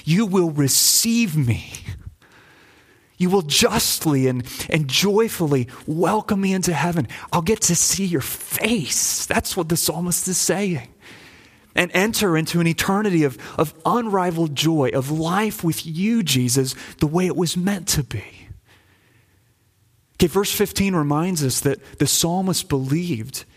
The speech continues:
that God would do for him what he could not do for himself. Ransom his soul from the power of Sheol. He knew he would die, and that when he did, because his trust was in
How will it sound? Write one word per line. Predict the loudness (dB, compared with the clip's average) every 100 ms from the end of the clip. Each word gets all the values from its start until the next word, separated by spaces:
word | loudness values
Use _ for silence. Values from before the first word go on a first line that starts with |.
| -20 -6 -2
that | -2 0
God | 0 2 0 0
would | 0
do | 0
for | -2 -4 -2
him | 0 -2 -4 -8 -18 -4
what | -2
he | -2
could | -2 -2 -2
not | -2 -2 -4
do | -4 -4
for | -6 -8
himself. | -8 -8 -10 -12 -18 -20 _ _ _ _ _ _ _ _ _ _ _ _ _ _ _ -2
Ransom | 0 0 0 0
his | 0 0
soul | -2 -2 -2 -2
from | -4 -4 -2
the | -2
power | -2 -2 0 -2
of | -4 -8 -10 -14 -20 _ _ _ _
Sheol. | -2 0 0 0 -4 -6 -10 -16 _ _ _ _ _ _ _ _ _ _ _ _ _ _ _ _ _ _ _ _
He | -2 0
knew | 2 0
he | 0
would | 0 0
die, | -2 -6 -6 -10 _ _ _ _ _ _ _ _ _ _ _ _
and | -4
that | 0
when | 0
he | 0
did, | 0 2 2 0
because | -2 -2 -2
his | -2 -4
trust | -2 -4 -2
was | -2 0
in | 0 0